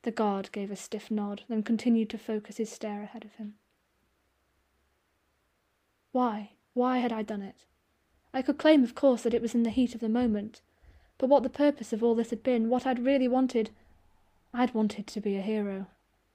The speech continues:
to be the one who brought us success, whatever the form.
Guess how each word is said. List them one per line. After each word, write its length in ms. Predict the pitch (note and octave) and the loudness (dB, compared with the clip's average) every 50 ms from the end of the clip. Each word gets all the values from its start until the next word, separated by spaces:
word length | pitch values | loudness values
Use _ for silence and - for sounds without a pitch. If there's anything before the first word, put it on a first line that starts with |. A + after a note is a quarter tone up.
| _ _ _ _ _ _ | _ _ _ _ _ _
to 80 | - - | -4 0
be 100 | B3+ A#3+ | 2 2
the 80 | A#3+ | 2
one 300 | G#3+ A3+ A#3 A#3+ A#3 A#3+ | 4 4 6 6 6 6
who 100 | A3 A#3+ | 6 4
brought 320 | A3 - A#3+ A#3 A3+ A3 - | 2 2 0 0 0 0 -4
us 80 | G#3 | -10
success, 560 | - - - - - - A#3+ A3+ A3 A3 - - | -8 -10 -12 -12 -8 -6 -4 -4 -4 -6 -6 -4
whatever 320 | A#3+ A3+ A3+ A#3 A3 G#3+ | -2 0 0 0 -2 -4
the 100 | G#3+ G3+ | -6 -6
form. 380 | G#3 - A3 G#3 G3+ G3+ G3 | -8 -8 -8 -8 -6 -8 -8